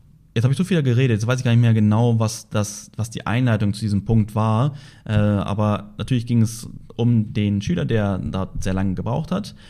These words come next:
Und genau, um die Art, wo er seinen Fokus gelegt hat. Und jetzt gehen wir mal da zurück. Stell dir vor, du konzentrierst dich auf die markanten Bereiche, die markanten Level, wo du sagst, okay, hier warte ich darauf, dass etwas entsch-, dass, dass der Markt hierher kommt und dann gucke ich, wie der Markt reagiert.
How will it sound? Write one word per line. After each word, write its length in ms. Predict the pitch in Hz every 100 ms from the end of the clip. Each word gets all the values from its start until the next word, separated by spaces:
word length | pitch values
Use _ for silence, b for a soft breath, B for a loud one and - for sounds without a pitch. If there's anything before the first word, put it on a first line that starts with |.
| B B -
Und 640 | 127 131 135 139 - - B 156
genau, 180 | - -
um 120 | 120
die 100 | 120
Art, 460 | - 123 147 - - - - -
wo 400 | - 120 139 143 -
er 200 | 120 113
seinen 180 | 120 120
Fokus 380 | 131 120 123 -
gelegt 360 | 139 110 -
hat. 280 | 85 - - B B B B
Und 140 | 117
jetzt 140 | 143 156
gehen 100 | 190
wir 60 |
mal 100 | 190
da 100 | 170
zurück. 320 | 170 151 165 160
Stell 220 | - -
dir 80 | 151
vor, 240 | 143 151 147
du 80 |
konzentrierst 460 | 147 139 123 143 139
dich 100 | 135
auf 180 | 101 -
die 160 | 127
markanten 540 | 117 113 135 127 117 104
Bereiche, 420 | 101 143 165 -
die 60 | 117
markanten 400 | 110 107 104 104
Level, 300 | 156 170 139
wo 40 |
du 80 | 120
sagst, 220 | 113 113
okay, 240 | 107 110
hier 240 | 104 160 127
warte 240 | 127 165
ich 80 | 170
darauf, 340 | 156 147 156
dass 140 | 151 101
etwas 260 | - 107
entsch-, 240 | - 110 - -
dass, 300 | - 117 117 B B -
dass 100 | 117
der 80 | 120
Markt 240 | 120 117
hierher 300 | 113 113 139
kommt 240 | - 202
und 100 | -
dann 140 | 123 180
gucke 160 | 190
ich, 80 | 175
wie 40 | 160
der 100 | 151
Markt 260 | 143 -
reagiert. 480 | 131 123 110 92